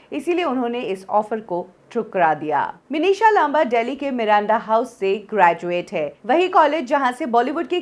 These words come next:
कई पर्सनालिटीज आती है, जैसे कि मल्लिका शेरावत, मौनी रॉय और स्वरा भास्कर। कॉलेज के बाद मिनिशा लांबा बनना तो जर्नलिस्ट चाहती थी, लेकिन इसी दौरान उनके कॉलेज में कई मॉडलिंग असाइनमेंट्स आया करते थे और मिनिशा लांबा पॉकेट मनी के लिए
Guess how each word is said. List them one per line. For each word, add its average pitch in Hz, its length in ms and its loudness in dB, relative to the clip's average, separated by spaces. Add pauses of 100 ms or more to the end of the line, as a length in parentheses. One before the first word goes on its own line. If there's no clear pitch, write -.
(120)
कई 339 260 2
पर्सनालिटीज 233 840 -2
आती 196 360 0
है, 190 220 -2 (220)
जैसे 254 260 -2
कि 240 280 -8
मल्लिका 202 500 0
शेरावत, 196 600 0 (220)
मौनी 202 380 2
रॉय 196 360 4 (380)
और 285 160 6
स्वरा 196 360 2
भास्कर। 160 580 -2 (200)
कॉलेज 381 400 4
के 453 120 2
बाद 320 280 4
मिनिशा 285 380 0
लांबा 247 480 6
बनना 233 400 2
तो 359 160 -4
जर्नलिस्ट 226 600 0
चाहती 190 340 2
थी, 185 300 -8
लेकिन 294 260 -2
इसी 339 240 -2
दौरान 269 380 2
उनके 294 240 -8
कॉलेज 220 480 0
में 220 200 -6 (280)
कई 269 320 0
मॉडलिंग 233 560 2
असाइनमेंट्स 208 640 -2
आया 175 200 4
करते 180 380 -4
थे 175 80 -6
और 233 220 -2
मिनिशा 262 460 -2
लांबा 226 360 4
पॉकेट 214 400 0
मनी 220 260 -4
के 226 140 -4
लिए 202 240 0